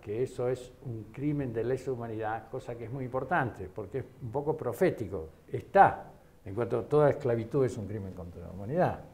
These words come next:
la nueva forma de esclavitud también. Está en el Círculo de Roma y en otros ya este, esta idea, pero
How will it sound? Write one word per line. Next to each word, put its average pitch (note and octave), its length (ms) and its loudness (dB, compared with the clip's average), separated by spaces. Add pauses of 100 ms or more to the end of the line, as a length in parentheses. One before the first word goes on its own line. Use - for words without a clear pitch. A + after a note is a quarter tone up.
(360)
la - 100 -12
nueva F#2 160 -8
forma G2 240 -4
de F2 60 -6
esclavitud G2 340 -8
también. A#2+ 400 0 (540)
Está A2+ 180 -6
en A#2+ 80 -4
el A2+ 100 -6
Círculo A2 360 -6
de G#2+ 40 -4
Roma A#2+ 280 -4
y - 20 -8
en A#2 80 -6
otros A#2+ 260 -8 (480)
ya A2 400 0
este, A#2 300 -8
esta G#2 180 -8
idea, G#2 380 -2
pero C#3 480 2